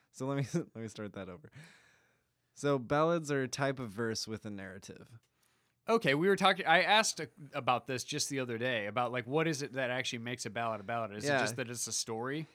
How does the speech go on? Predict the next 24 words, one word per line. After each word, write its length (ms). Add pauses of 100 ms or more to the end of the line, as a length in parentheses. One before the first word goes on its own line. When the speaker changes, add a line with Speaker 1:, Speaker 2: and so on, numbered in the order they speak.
(140)
Speaker 1:
Yeah, 300
uh, 280
they, 200 (120)
it 380
generally, 420
it 60
used 300
to 80
be 440
specif-, 460 (140)
with, 300
have 260
a 40
specified 600
structure 640 (440)
with 160
around 380
thirteen 480
coupled 400
lines. 580 (800)
And, 300
uh, 320 (160)
but 180
nowadays, 720